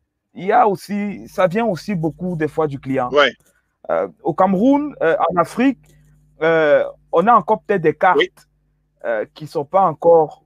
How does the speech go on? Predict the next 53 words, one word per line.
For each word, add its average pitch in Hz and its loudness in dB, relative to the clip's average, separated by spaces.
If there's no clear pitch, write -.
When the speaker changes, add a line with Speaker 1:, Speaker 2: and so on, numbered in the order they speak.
Speaker 1:
comme 185 2
ceux - -4
de, 127 -6
Speaker 2:
Ouais. 143 2
Speaker 1:
celles 175 -2
de 143 -4
l'Europe, 143 -2
où 170 -2
on 165 -2
a 165 0
les, 127 -4
les 113 -10
cartes - -6
Speaker 2:
Oui. 127 -8
Speaker 1:
N 139 -6
F 139 2
C, 277 -10
où 190 2
vous 233 4
avez 208 4
des 185 4
gars, 190 6
voilà, 170 2
qui 185 -10
ont 160 -10
des 147 -4
lecteurs 156 -2
et 135 -8
tout. 226 -14
Donc, 151 0
il 175 -6
y 202 4
a 247 6
aussi 214 2
une 214 -2
sécurité 165 -4
quand 147 -2
même 156 -4
à 143 0
avoir 139 -4
aussi 127 -12
au 131 -8
niveau 117 -12
du 117 -18
client. 117 -12
Speaker 2:
D'accord. 120 -4
Speaker 1:
Euh, 71 -14
et 139 0
donc, 147 2
euh, 143 4
si - -4
le 165 4
client 139 0